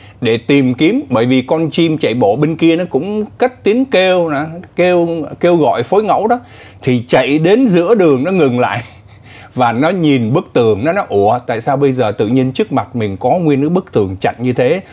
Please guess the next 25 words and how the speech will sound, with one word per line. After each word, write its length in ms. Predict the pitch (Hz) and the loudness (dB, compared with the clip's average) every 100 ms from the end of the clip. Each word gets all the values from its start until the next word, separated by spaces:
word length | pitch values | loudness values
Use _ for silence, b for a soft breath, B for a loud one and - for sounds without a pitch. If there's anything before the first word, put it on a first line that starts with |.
| B B | B B
rồi 240 | 110 107 | -2 -2
hàng 300 | 95 107 98 | -2 -6 -4
rào 260 | 92 98 87 | -2 -2 -2
kẽm 280 | - 104 147 | -4 -6 -2
gai 240 | 131 110 | -2 -2
như 160 | 104 101 | -4 -4
vậy?" 260 | 98 90 87 B B B B - | -4 -6 -14 B B B B -6
Và 100 | 101 | -2
đó 220 | 113 143 | 2 2
là 100 | 170 | 2
lý 220 | 107 143 | 0 0
do 280 | 143 120 117 | 2 2 0
trong 200 | 117 117 | -2 -6
số 300 | 113 127 190 | -2 0 0
hai 280 | - 160 165 | -2 -2 0
mươi 220 | 160 156 | 2 0
hai 220 | 147 147 139 | 0 -2 -4
ngàn 280 | 110 98 | -4 -4
bức 180 | 131 - | -4 -4
ảnh 260 | 101 87 95 - | -8 -6 -8 -6
ở 100 | 98 | -2
trên, 300 | 147 143 135 | 0 0 0
à, 200 | 127 123 | -2 -2
trang 380 | 139 135 131 | -2 -2 -2
mạng 360 | 117 104 101 104 | -4 -4 -8 -12